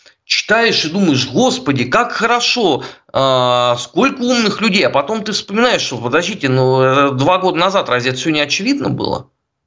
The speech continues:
Вот про сотни тысяч погибших, про то, что, э, деньги не играют роли, что всё равно придётся,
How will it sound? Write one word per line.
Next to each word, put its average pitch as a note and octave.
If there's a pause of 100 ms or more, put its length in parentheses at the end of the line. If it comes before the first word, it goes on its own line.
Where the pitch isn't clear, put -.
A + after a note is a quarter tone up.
(580)
Вот B2+
про C#3
сотни A3
тысяч B2+
погибших, B2+
про C#3
то, A3+
что, C3+ (320)
э, C3
деньги D#3+
не C3
играют C3+
роли, C#3+
что B2+
всё C#3+
равно F3
придётся, D#3+